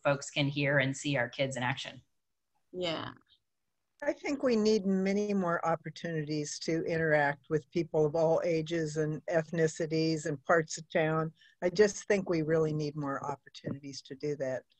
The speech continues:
Speaker 3: It's hard in an environment where we have to be isolated. But so video and Zoom are helpful, but I don't,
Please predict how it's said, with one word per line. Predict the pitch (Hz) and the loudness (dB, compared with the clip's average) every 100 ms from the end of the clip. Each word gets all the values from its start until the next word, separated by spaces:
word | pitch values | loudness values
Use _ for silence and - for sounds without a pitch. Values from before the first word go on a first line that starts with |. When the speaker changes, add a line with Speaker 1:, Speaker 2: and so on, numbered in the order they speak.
| - - | -16 -4
Speaker 3:
It's | 196 | -4
hard | - 262 269 262 | 2 8 8 10
in | 240 | 8
an | 202 190 | 8 6
environment | 180 160 170 185 185 180 165 160 | 4 4 6 6 4 0 -4 0
where | 170 165 | 2 2
we | 160 | 2
have | 165 170 - | 2 0 -2
to | 156 | -4
be | 156 156 | 2 4
isolated. | 170 175 - 131 - - 123 - _ _ - _ _ _ | 4 0 -6 -6 -8 -10 -16 -16 _ _ -20 _ _ _
But | 180 165 175 | 4 4 6
so | 214 190 | 8 8
video | 165 202 208 208 202 190 | 10 6 8 10 10 10
and | 175 | 6
Zoom | 160 180 214 202 | 4 4 4 4
are | 160 | 2
helpful, | 151 233 - 175 156 | 4 2 4 4 4
but | 156 165 | 4 4
I | 175 180 | 4 4
don't, | 208 | 2